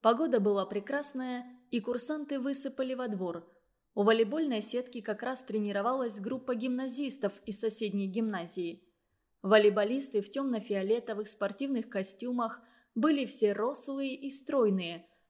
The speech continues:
Они легко и красиво перебрасывали друг другу мяч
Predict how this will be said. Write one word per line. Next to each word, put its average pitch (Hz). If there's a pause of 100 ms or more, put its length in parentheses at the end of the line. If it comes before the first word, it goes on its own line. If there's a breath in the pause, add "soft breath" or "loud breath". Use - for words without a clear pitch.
(140)
Они 214
легко 214
и 240
красиво 220
перебрасывали 208
друг 202
другу 220
мяч 208